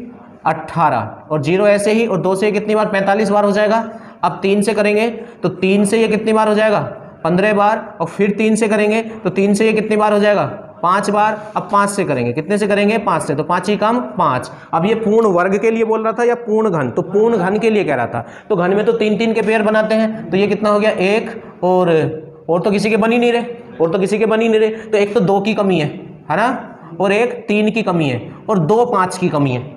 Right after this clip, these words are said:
पाँच की कितनी कमी है? दो पाँच की कमी है। हाँ, तो जिस जिसकी हमने गुणा करी है उनकी गुणा होगी। तो एक तो हमने इस दो की करी, एक तीन की करी है, इस पाँच की और इस पाँच की।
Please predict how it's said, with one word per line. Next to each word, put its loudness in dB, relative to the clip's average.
पाँच 0
की -2
कितनी 0
कमी 2
है? -4
दो 2
पाँच -2
की -4
कमी 0
है। -2
हाँ, -2
तो -2
जिस 0
जिसकी -2
हमने 2
गुणा 2
करी 0
है 2
उनकी 2
गुणा 0
होगी। 0
तो -2
एक -2
तो 2
हमने 2
इस 2
दो 0
की 0
करी, 2
एक 0
तीन 4
की 2
करी 2
है, 4
इस -2
पाँच 0
की 0
और 2
इस 0
पाँच -2
की। -4